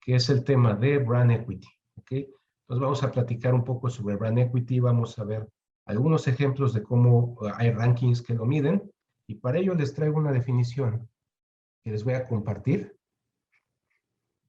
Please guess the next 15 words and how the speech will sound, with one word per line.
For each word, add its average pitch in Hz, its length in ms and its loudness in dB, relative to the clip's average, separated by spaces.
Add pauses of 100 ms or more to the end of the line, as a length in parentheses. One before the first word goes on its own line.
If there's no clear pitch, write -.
(160)
donde 165 720 2
dos 156 260 0
grandes 151 360 0
gurús 131 400 0
como 120 400 -4
Kevin 131 400 -2
Lane 117 160 -2
Keller 123 400 0
y 107 100 -10
como 104 320 -6
Philip 131 340 0
Kotler, 131 360 -2
que - 80 -6
ustedes 123 260 2
seguramente 110 800 -4